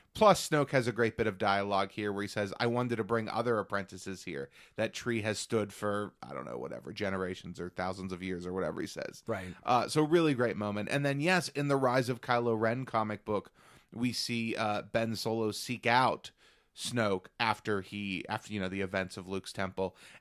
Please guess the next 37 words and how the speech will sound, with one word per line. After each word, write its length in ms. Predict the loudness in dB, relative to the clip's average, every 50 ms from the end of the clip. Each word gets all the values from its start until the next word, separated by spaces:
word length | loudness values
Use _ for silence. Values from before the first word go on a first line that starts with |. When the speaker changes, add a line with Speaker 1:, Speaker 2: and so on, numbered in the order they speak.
| _ -2
Speaker 1:
And 260 | 0 0 0 0 -2 -4
we 200 | -4 -4 -2 0
see 220 | 0 -2 -2 -2 -2
Snoke 440 | -2 -2 0 2 2 0 0 0 0
living 340 | 0 2 2 0 -2 0
on 240 | 0 0 0 0 0 0
the 100 | 0 0
Amaxine 560 | 0 0 0 -2 -2 -4 -4 -4 -2 -2 -2
station, 400 | -2 -2 -2 -2 -2 -4 -4 -6
the 80 | -6 -4
same 320 | -2 -2 -2 -2 -2 -6
place, 420 | -4 -2 -2 0 0 -2 -4 -8 -14 _ -20 -20 -20 -12 -10
the 60 | -6
same 260 | -2 -2 0 0 0
location 560 | -4 -4 -2 -2 -4 -4 -4 -4 -6 -6 -6
from, 480 | -8 -8 -4 -2 -2 -2 -2 -2 -4 -4
uh, 240 | -4 -2 -2 -2 -2
the 120 | -2 -2
High 120 | -2 0 0
Republic, 600 | 0 -2 0 0 0 0 0 0 -2 -4 -4 -4 -6
uh, 160 | -4 -4 -2
Into 240 | -2 -4 -4 -6 -6
the 120 | -8 -4
Dark. 400 | 0 2 2 2 0 -2 -8 -16 _ _ _ -20 -20 -20 -20 _ _
So 260 | -6 0 2 2 2
he's, 220 | 2 0 -2 0
uh, 140 | 0 0 0
you 140 | 0 0 0
know, 100 | 0 0
we 140 | 0 -2 -4
see 240 | -4 -4 -4 -4 -2
him 320 | -2 -2 -2 -2 -2 -2
living 420 | 2 2 2 2 2 0 0 0
on 220 | -2 -2 -2 0 0
that 200 | -2 -4 -4 -6
same 300 | -6 -6 -4 -4 -4 -6
station. 640 | -8 -4 -2 -2 -2 -2 -4 -6 -6 -6 -6 -8 -10